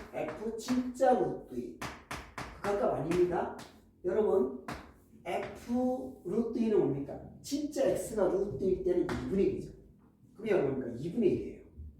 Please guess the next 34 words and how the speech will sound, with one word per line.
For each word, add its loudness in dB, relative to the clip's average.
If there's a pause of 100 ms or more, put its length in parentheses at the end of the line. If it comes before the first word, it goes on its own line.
(100)
그럼 0
얘는 6
어떻게 -4
됩니까? -6 (400)
얘는 -6 (720)
이분의 4
루트 -2
이. -6 (1800)
그럼 4
얘는 10
뭐죠? 0
얘는요? -4 (460)
자, 0
얘 10
값은, 4
얘 0
값은 4
일이고요. -4 (240)
얘는 4
어떻게 -2
됩니까? -8 (340)
영이 -2
되죠. -2 (180)
얘 0 (540)
어떻게 -6
돼요? 2
얘는 0
일보다 -4
작잖아요. -6
그죠? -16 (600)
그래서 -2
얘는 4 (100)
소속이 -2
어디입니까? -4